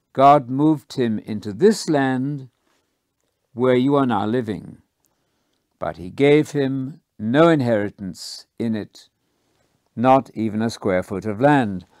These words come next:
Yet even when he had no children, he promised that he would give it to him as his possession and to his descendants.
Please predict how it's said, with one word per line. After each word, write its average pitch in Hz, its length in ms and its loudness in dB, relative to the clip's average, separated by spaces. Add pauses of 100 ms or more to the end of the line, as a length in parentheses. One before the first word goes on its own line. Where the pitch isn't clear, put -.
(400)
Yet 156 320 6
even 156 360 4
when 127 160 4
he 107 120 0
had 110 280 -2
no 185 220 4
children, 180 800 0 (600)
he 85 160 -10
promised 151 580 2
that 120 160 -2
he 113 140 -4
would 95 260 -4
give 147 200 4
it 147 140 -2
to 110 100 -10
him 226 580 2
as 139 260 -2
his 107 180 -4
possession 123 960 -2 (1300)
and 101 420 -6
to 110 120 -8
his 98 240 -10
descendants. - 880 -8